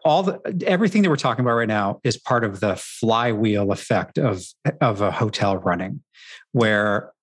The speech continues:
once you spin up the operation and things just sort of coast along, there's very little thought put into the reason why something's getting done, or is,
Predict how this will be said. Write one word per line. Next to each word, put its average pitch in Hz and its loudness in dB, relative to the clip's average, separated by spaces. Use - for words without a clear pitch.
once 139 2
you 175 6
spin - 0
up 127 0
the 107 0
operation 98 0
and 92 -6
things 113 2
just - 0
sort 98 0
of - -6
coast - 0
along, 95 0
there's 127 4
very 123 2
little 123 2
thought - -2
put 107 -4
into 95 0
the 127 4
reason 120 4
why 95 0
something's 90 -4
getting 92 -2
done, 95 -2
or 123 2
is, 120 0